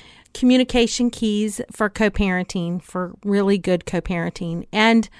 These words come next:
as I've said before in my podcast, I myself am a work in progress. So some of this is for me as it is for you. And so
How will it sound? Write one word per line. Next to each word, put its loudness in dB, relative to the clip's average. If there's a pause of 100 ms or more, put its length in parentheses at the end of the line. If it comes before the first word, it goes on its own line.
(460)
as 2
I've 2
said 4
before 2
in -2
my 0
podcast, 0
I 0
myself 4
am 6
a 4
work 0
in 2
progress. -2 (540)
So 8 (180)
some 4
of 8
this 6
is 2
for 2
me 4
as 0
it 2
is 2
for 0
you. 4
And 2
so 6